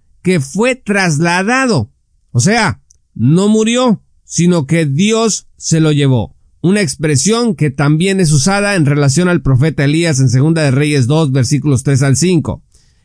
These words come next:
El teólogo reformado G H Alders indica que este pasaje nos dice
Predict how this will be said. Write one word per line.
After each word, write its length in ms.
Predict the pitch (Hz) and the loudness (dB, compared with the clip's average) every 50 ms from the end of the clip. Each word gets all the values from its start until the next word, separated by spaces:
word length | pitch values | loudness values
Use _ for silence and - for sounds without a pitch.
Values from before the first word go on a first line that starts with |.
| _ | _
El 220 | - - 127 127 - | -4 -2 -2 0 0
teólogo 380 | 175 196 202 202 190 180 170 | 0 0 0 2 2 0 0
reformado 800 | 147 143 143 127 - 143 143 151 165 185 190 190 180 185 175 151 | 0 0 0 0 0 0 2 2 2 2 0 0 0 0 0 0
G 320 | 131 - 170 180 180 175 | 0 0 0 0 0 -2
H 440 | 143 135 - - 185 190 185 165 - - | -2 -2 -2 0 0 0 -2 -4 -4 -4
Alders 640 | 160 180 208 202 185 156 160 170 175 156 - - - - - - - - - - - | -4 -2 0 0 0 0 0 0 0 -2 -4 -4 -6 -10 -12 -14 -16 -18 -20 -12 -4
indica 640 | - 135 147 147 147 180 226 214 180 208 190 170 | -2 0 2 2 2 2 0 0 0 -2 -2 -2
que 280 | 135 156 160 165 180 220 | -2 -2 -2 -2 0 -2
este 260 | 226 - - 220 208 | -2 -2 -2 -2 -2
pasaje 580 | - 170 160 139 - 208 208 185 156 180 180 175 | -2 -2 -2 -2 -2 -2 -2 -2 0 0 0 0
nos 260 | 156 147 147 135 123 | 0 0 0 0 0
dice 480 | 170 220 226 185 - 147 - - - | 0 0 0 0 0 -2 -2 -4 -6